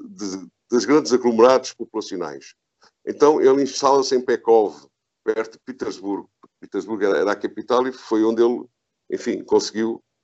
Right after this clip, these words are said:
eh, enfim, convencer as autoridades a, a instalar-se.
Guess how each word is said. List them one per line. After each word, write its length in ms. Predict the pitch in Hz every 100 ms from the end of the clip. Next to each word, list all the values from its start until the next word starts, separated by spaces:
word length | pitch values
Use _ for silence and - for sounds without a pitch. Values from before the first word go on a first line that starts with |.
| _
eh, 420 | - 92 87 78 87
enfim, 300 | - 98 -
convencer 480 | 107 98 101 113
as 100 | 101
autoridades 640 | 101 98 92 98 113 - -
a, 260 | 104 -
a 80 | 101
instalar-se. 640 | 92 90 82 73 - -